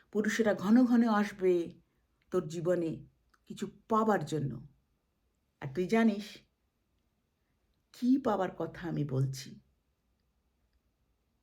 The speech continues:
আমি বুঝতে পারি না সত্যিই এসব ঘটনা ঘটছে নাকি দুঃস্বপ্ন। ও এসব বলে কি করে আমাকে? সাহস,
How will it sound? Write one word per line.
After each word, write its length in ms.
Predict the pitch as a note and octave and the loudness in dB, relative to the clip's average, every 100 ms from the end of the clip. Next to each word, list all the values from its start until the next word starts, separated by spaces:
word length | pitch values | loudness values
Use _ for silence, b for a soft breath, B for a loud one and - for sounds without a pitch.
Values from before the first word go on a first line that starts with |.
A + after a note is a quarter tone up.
| _ _ _ _ _ _ _ _ _ _ _ _ _ | _ _ _ _ _ _ _ _ _ _ _ _ _
আমি 180 | B3 C4 | -4 -2
বুঝতে 560 | A3+ D3 G#3+ A3+ - D#4+ | -2 -2 -2 -4 -4 -6
পারি 260 | - D#4 | -2 0
না 220 | D4+ A#3+ G#3 | 0 0 -2
সত্যিই 480 | - G#3 - C4+ | -8 -10 -4 -2
এসব 260 | C#4+ C#4+ C4 | -2 -4 -8
ঘটনা 360 | A#3+ B3 B3+ B3+ | -8 -4 -2 -2
ঘটছে 520 | - F3 F3 - C4 | -6 -16 -16 -8 -4
নাকি 240 | A#3+ A3+ | -2 -4
দুঃস্বপ্ন। 720 | D#3 D#3 - - F#3 - D#3 C#3+ C3+ - _ _ _ _ _ _ _ _ _ _ | -8 -8 -8 -10 -12 -10 -8 -8 -10 -16 _ _ _ _ _ _ _ _ _ _
ও 100 | B3+ | -2
এসব 440 | C#4+ C#4+ D#4+ B3 D3+ - | 0 0 -4 -6 -8 -10
বলে 420 | D#3+ F3 G3+ C4 | -8 -4 0 0
কি 180 | - D#4 | 0 -2
করে 300 | D#4 E4+ E4+ | 0 -2 0
আমাকে? 640 | E4+ E4+ D#4+ D4+ A#3 F3+ - _ _ _ _ _ _ _ _ _ _ | 0 -2 -2 -4 -4 -6 -12 _ _ _ _ _ _ _ _ _ _
সাহস, 1120 | - C6+ - - D#3+ - - - D#4+ F#4+ E4 | -10 -8 -10 -12 -12 -10 -12 -4 0 0 0